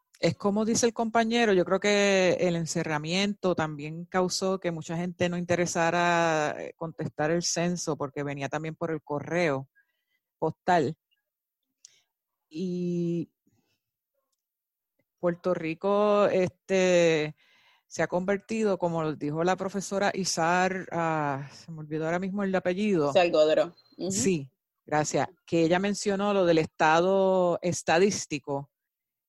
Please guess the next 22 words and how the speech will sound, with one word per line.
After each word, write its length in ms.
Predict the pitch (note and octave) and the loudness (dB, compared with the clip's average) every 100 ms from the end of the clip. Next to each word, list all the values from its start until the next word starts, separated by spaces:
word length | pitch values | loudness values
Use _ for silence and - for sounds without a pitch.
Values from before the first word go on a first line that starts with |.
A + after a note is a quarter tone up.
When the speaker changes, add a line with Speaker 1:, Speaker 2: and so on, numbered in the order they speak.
| _ - | _ -6
Speaker 1:
y 180 | E3+ | 0
eso 180 | E3 G#3 | 2 2
mismo 240 | G3+ G#3+ G#3+ | 0 -2 -2
es 60 | |
lo 80 | F3+ | -2
que 80 | E3+ | -2
está 180 | F3 F3 | -2 0
pasando, 520 | F3+ - F3+ F#3+ F#3 | 0 -2 -4 -2 -4
pues, 180 | G3 - | -6 -6
con 180 | F#3+ | -6
el 140 | E3+ D#3 | -4 -2
censo, 720 | - E3+ F#3+ F#3+ - F#3 F3+ | -2 -2 -2 -4 -2 0 0
con 260 | E3+ D#3+ | -4 -6
cualquier 640 | D#3+ D#3+ D#3 D#3+ E3+ F3+ F3 | -4 -4 -2 0 2 2 0
tipo 320 | F#3 F3+ F3 | -4 -4 -2
de 220 | F3 E3+ | 0 0
información 600 | F3 F#3 E3 E3+ F3 E3+ | -2 -6 -8 -8 -8 -4
de 100 | F3 | 0
data 280 | E3 E3+ F3 | 0 0 -2
que 240 | E3 E3 | -2 -4
queramos, 420 | D#3 D#3 D3+ D#3+ E3+ | -2 -4 -4 -6 -8
este, 720 | F3 _ F3 E3+ E3 D#3 | -8 _ 0 2 2 0